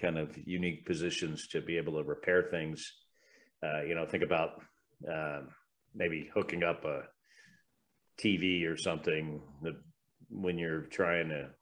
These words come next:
you know, get your hand behind it, like, sometimes challenging, but if you can, you know, turn yourself into different positions, it's a lot easier. So those two things are easier. Every,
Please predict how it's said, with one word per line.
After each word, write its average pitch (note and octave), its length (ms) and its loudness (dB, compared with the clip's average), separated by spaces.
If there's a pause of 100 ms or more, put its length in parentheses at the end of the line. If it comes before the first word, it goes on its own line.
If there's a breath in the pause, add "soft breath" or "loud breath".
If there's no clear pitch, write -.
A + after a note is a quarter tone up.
(280)
you F2+ 120 -6
know, D#2 100 -2
get E2 140 0
your D#2 140 -2
hand F2+ 260 6
behind D#2+ 360 -2
it, - 100 -8
like, E2 140 -8 (100)
sometimes D#2 560 -4
challenging, F2+ 500 2
but E2+ 100 2
if E2+ 100 -2
you E2 100 -4
can, D#2 200 -2 (540)
you C#3 80 4
know, F#2 140 8
turn G#2 300 8
yourself F2+ 480 4
into D#2 180 2
different D2+ 340 2
positions, D#2 520 -2
it's - 220 -10
a D#2+ 40 -6
lot D#2 220 0
easier. C#2+ 320 -4
So A2 120 2
those B2+ 180 6
two A2+ 140 2
things F2+ 240 2
are F2 100 4
easier. F2 300 4
Every, A2 340 6